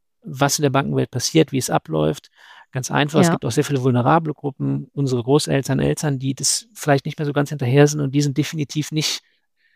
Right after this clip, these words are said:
Speaker 1: doof. Die, die, die wissen es einfach nicht anders und die werden ausgenutzt. Und wenn dann eine Bank sieht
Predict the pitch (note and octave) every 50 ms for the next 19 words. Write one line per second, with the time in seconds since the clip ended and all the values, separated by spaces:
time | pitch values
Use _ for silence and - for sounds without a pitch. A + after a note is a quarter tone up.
0 | _ _ _ _ _ C#3 D3+ F3 D#3+ C3 A2+ - - - - - C#3 C3+ C#3 C#3+
1 | D3 C#3 C3+ C#3 - D3 D#3+ D3 F#3 G3+ - D3+ - C#3 C3 - C3 B2 - B2
2 | B2 B2 - C3+ C3 B2+ C3 D3 D3 F#3 - E3+ F#3+ F#3+ - - C3+ B2 B2+ D#3+
3 | G#3 _ - - - - _ _ - - - - - - - - - A#2 C#3 D3
4 | D#3 D#3+ D3+ C#3+ C3+ A#2+ A2+ - C#3 C#3 D#3 F#3 G#3+ A#3+ B3 - - - - _
5 | _ _ _ _ _ _ _ _ _ - A2 G#2 - D#3+ F#3 F#3 D3+ B2 - -
6 | - - -